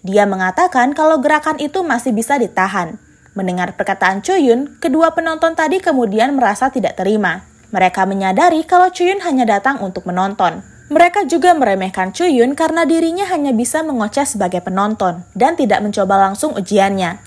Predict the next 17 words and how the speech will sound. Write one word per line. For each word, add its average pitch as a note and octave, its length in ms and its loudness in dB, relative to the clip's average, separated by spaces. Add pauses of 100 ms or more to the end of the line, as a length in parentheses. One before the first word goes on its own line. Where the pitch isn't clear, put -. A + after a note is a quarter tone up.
(160)
Salah F4 240 4
satu F4+ 240 0
penonton F4+ 480 2
kemudian C4 480 2
menanyakan B3+ 640 0
berapa G3+ 320 0
kali A3 320 -2
gerakan G#3 480 0
yang A#3 160 0
akan A3+ 320 -2
bisa C4 240 0
digunakan B3 560 0
Chuyun D4+ 320 -2
untuk B3 320 -2
mengalahkan G3+ 560 -2
orang F3 240 -2
tadi. F#3 320 0